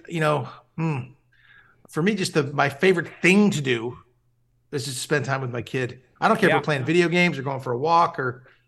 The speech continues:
Speaker 1: swimming in the
Speaker 2: Wa-
Speaker 1: pool, playing basketball.
Speaker 2: Watching a
Speaker 1: I don't care.
Speaker 2: football game with your kid, probably
Speaker 1: Ugh.
Speaker 2: the nuts.
Speaker 1: Phenomenal.
Speaker 2: Yeah.
Speaker 1: Phenomenal.
Speaker 2: Okay. Uh, your most, your favorite actor or actress besides yourself?
Speaker 1: Denzel Washington,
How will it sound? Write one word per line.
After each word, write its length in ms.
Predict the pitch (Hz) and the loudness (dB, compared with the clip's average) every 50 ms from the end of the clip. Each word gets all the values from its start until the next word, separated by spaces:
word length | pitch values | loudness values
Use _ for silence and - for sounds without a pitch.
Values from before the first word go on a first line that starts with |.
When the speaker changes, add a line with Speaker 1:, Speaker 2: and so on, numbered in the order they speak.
| _ _ - | _ _ -4
Speaker 1:
swimming 260 | - - 175 170 165 | 2 2 4 4 4
in 20 | |
the 60 | 156 | 0
Speaker 2:
Wa- 60 | 135 - | 2 2
Speaker 1:
pool, 240 | 160 160 160 160 | 4 4 4 4
playing 240 | 156 151 147 151 147 | 2 2 -2 -2 -2
basketball. 720 | 143 147 147 147 139 - 151 151 147 147 143 139 127 127 | 0 0 -2 -2 -2 -4 0 2 2 4 4 2 0 -2
Speaker 2:
Watching 280 | 139 143 139 - 160 147 | -2 -4 -4 -4 -4 -4
a 20 | |
Speaker 1:
I 20 | 131 | -4
don't 80 | 143 | -4
care. 80 | 151 135 | -4 -4
Speaker 2:
football 200 | 127 147 135 139 | -4 -4 -6 -4
game 280 | 135 143 143 143 143 | -4 -6 -6 -4 -6
with 140 | 139 135 127 | -6 -8 -8
your 100 | 139 127 | -10 -10
kid, 300 | 120 - 147 139 139 135 | -10 -8 -8 -8 -8 -10
probably 440 | - - 131 131 135 135 135 139 165 | -8 -8 -8 -8 -8 -8 -2 0 2
Speaker 1:
Ugh. 100 | 151 131 | 2 0
Speaker 2:
the 80 | 131 127 | 0 -4
nuts. 440 | 127 127 139 - - - - - _ _ _ _ _ _ _ _ | -8 -10 -10 -12 -14 -18 -20 -20 _ _ _ _ _ _ _ _
Speaker 1:
Phenomenal. 460 | - 165 151 143 135 127 117 104 - - - _ _ - | 2 4 4 4 4 2 0 -4 -10 -18 -20 _ _ -12
Speaker 2:
Yeah. 260 | 127 123 120 110 104 - _ _ | -8 -6 -6 -6 -6 -10 _ _
Speaker 1:
Phenomenal. 520 | - 165 147 135 135 131 123 117 104 98 - _ - - _ _ _ - | -10 -6 -4 -4 -4 -4 -4 -8 -12 -18 -20 _ -20 -20 _ _ _ -12
Speaker 2:
Okay. 400 | 135 139 - - 156 139 147 143 _ _ _ _ _ _ _ - | -12 -10 -8 -6 -6 -6 -6 -8 _ _ _ _ _ _ _ -10
Uh, 540 | 139 139 143 143 143 139 139 139 135 123 123 - _ _ _ _ _ _ _ _ _ _ _ _ _ - | -6 -4 -2 -2 -2 -2 -2 -2 -4 -6 -8 -12 _ _ _ _ _ _ _ _ _ _ _ _ _ -10
your 220 | 143 151 156 151 | -6 -4 -4 -2
most, 400 | 160 180 190 190 - - - - - | -2 -2 -2 -4 -4 -8 -16 -14 -6
your 180 | 160 175 202 | -4 -2 -2
favorite 400 | 202 - - 220 226 214 214 196 | -2 -2 -4 -4 -2 -2 -4 -4
actor 420 | 170 185 208 233 - - 175 165 160 | -2 0 -2 -2 -2 -6 -8 -6 -6
or 140 | 165 - 151 | -4 -4 -2
actress 400 | 156 165 208 - - 165 147 - | -2 -2 -4 -4 -6 -10 -12 -12
besides 360 | - 156 - - 170 165 160 | -12 -12 -8 -6 -6 -6 -6
yourself? 520 | 170 156 - 190 196 214 - - - - - _ _ _ _ _ _ _ _ _ _ _ - - _ - | -8 -10 -8 -8 -8 -8 -8 -12 -16 -20 -20 _ _ _ _ _ _ _ _ _ _ _ -20 -10 _ 0
Speaker 1:
Denzel 280 | 175 170 151 165 160 | 0 2 4 4 4
Washington, 520 | 151 147 147 131 - 143 120 127 120 113 | 4 4 4 2 0 -4 -8 -8 -10 -10